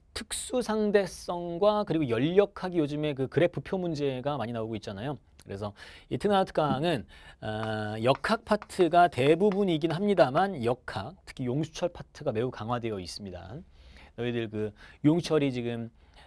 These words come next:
새로운 교육과정, 이천십오 교육과정의 가장 중요한 화두 아닙니까?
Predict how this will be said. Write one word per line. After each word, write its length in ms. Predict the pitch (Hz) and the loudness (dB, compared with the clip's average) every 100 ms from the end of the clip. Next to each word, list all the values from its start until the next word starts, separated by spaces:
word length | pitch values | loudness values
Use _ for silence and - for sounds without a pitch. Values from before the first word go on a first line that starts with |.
| - | 0
새로운 340 | 202 208 190 | 6 6 6
교육과정, 460 | 143 139 139 107 110 | 4 2 2 0 -2
이천십오 340 | 107 190 196 | -4 0 4
교육과정의 920 | 170 143 135 123 113 110 131 139 143 - - - - | 4 4 0 -2 -6 -4 -4 -4 -6 -10 -16 -14 -14
가장 340 | - - 185 226 | -12 -4 0 0
중요한 460 | - 156 151 147 | -2 -2 -2 -2
화두 260 | 143 151 175 | -4 0 0
아닙니까? 560 | 120 107 101 113 135 | 0 -2 -4 -4 -4